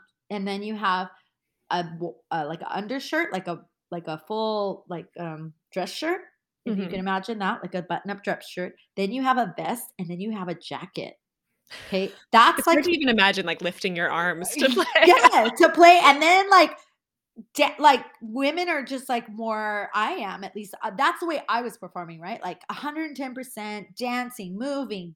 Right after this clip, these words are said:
Speaker 1: y-, you know, playing my violin hardcore, and then I'd be sweating, like,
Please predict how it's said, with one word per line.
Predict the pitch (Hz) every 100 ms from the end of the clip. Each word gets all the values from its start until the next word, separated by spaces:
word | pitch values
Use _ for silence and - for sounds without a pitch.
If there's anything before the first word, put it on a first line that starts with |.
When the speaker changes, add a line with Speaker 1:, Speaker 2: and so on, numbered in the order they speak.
| -
Speaker 1:
y-, | 233
you | 233
know, | 208 190 185 - _
playing | 339 294
my | 294 269
violin | 254 233 240 240
hardcore, | 233 254 240 233 - 240 202 - - _ -
and | 240 262
then | 359 494 - _ _ 240
I'd | 240 240
be | 220
sweating, | - - 226 214 240 269 349 339 _ _ -
like, | 202 202